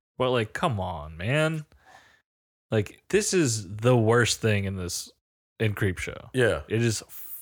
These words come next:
Speaker 1: fucking awful.
Speaker 2: One star.
Speaker 1: It's,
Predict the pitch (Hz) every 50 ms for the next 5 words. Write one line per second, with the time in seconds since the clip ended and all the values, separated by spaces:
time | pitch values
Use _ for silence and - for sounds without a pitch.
0 | - - 117 120 120 - - 123 120 120 117 113 - - - 80 73 65 - -
1 | 55 - - 113 123 123 110 - - 117 95 87 82 78 - - - _ _ _
2 | _ _ _ _ _ _ _ - - - - - 104 - - -